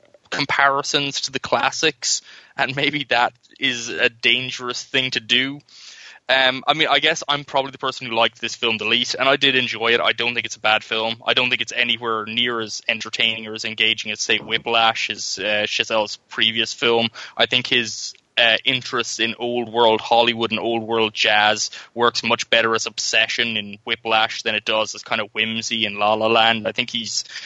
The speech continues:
he, his, his sense of whimsy, I think, is a little bit flat, a little bit kind of, uh, superficial. Um, I, d-, I don't know. It's just, it's a movie that to me, it squanders some really interesting talent for, like, uh,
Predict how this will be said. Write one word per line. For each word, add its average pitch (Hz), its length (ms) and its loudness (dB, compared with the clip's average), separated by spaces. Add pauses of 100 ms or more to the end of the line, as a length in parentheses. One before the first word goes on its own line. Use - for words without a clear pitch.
(240)
he, 139 400 0
his, 143 200 2
his 156 180 0
sense 147 280 0
of 123 100 -12
whimsy, 131 400 0
I 113 40 0
think, 117 200 -6
is 113 100 -8
a 117 60 -2
little 113 240 -2
bit 107 240 0 (640)
flat, 113 640 0
a 110 60 -8
little 120 260 -2
bit 113 180 -4
kind 113 240 0
of, - 380 -8
uh, 107 340 4 (420)
superficial. 113 1160 -2 (480)
Um, 113 440 2 (440)
I, 139 100 6
d-, 127 300 2
I 143 160 2
don't 139 120 0
know. 131 80 2
It's 135 180 0
just, 151 160 -4
it's 143 200 -2
a 151 60 -2
movie 143 260 0
that - 180 -2
to 135 80 -4
me, 135 400 2 (640)
it 139 140 2 (160)
squanders 131 680 0
some 120 260 -2
really 120 280 2
interesting 110 640 0 (440)
talent 107 500 0
for, - 360 0
like, 117 240 2
uh, 113 180 -2